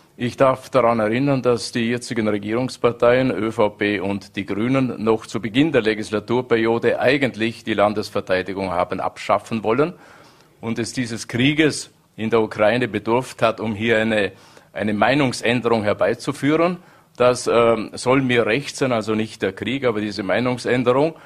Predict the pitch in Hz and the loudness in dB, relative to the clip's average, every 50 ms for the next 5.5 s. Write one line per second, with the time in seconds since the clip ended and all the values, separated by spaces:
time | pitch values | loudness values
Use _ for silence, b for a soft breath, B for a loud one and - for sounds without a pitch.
0 | B B B B B 120 120 117 - 127 127 120 120 135 147 143 - - 110 117 | B B B B B 0 0 0 2 0 0 2 2 2 0 0 -2 -4 -2 0
1 | 120 131 123 110 120 123 117 - - 113 107 101 - - 113 120 127 117 113 107 | 0 0 0 0 -2 -4 -4 -4 -6 -4 -4 -4 -6 -6 -6 -4 -4 -4 -6 -6
2 | - 113 113 107 98 - - 107 95 - 104 104 113 123 123 123 113 - 104 101 | -2 0 0 0 0 -2 -6 -8 -4 -2 0 0 0 0 -2 -4 -4 -4 -6 -8
3 | - - - - - - 117 131 151 151 117 101 104 110 117 117 - 123 127 131 | -8 -10 -16 -12 -6 -2 0 0 0 0 -2 -2 -4 -4 -4 -4 -4 -4 -4 -4
4 | 131 135 117 110 107 98 110 104 - - - - - 123 143 156 151 - - 104 | -6 -8 -8 -10 -10 -8 -8 -10 -10 -12 -12 -4 0 0 0 0 0 -4 -4 -6
5 | 98 - - - 98 110 156 185 - - | -6 -4 -6 -8 -6 -6 -6 -8 -10 -16